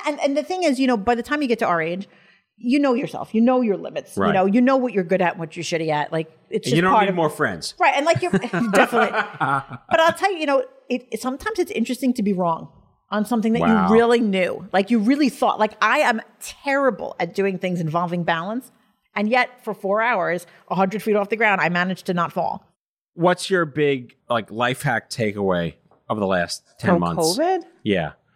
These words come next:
Speaker 2: Besides having antibodies that mean nothing.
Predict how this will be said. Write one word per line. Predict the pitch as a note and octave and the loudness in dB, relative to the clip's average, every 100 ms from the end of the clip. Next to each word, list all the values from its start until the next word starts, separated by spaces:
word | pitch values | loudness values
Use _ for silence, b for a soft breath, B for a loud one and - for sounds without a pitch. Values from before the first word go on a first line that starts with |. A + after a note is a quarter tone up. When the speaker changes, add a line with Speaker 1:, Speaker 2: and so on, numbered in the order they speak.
| _ _ _ _ - | _ _ _ _ -6
Speaker 2:
Besides | C#3+ E3+ D#3 C#3+ | -4 0 0 -2
having | C3 B2+ A#2+ | -4 -2 0
antibodies | G#2+ G#2+ G#2 F2 E2 | -2 -2 0 0 -2
that | G2 | -6
mean | G2 F2+ | -2 0
nothing. | E2 - | -2 -4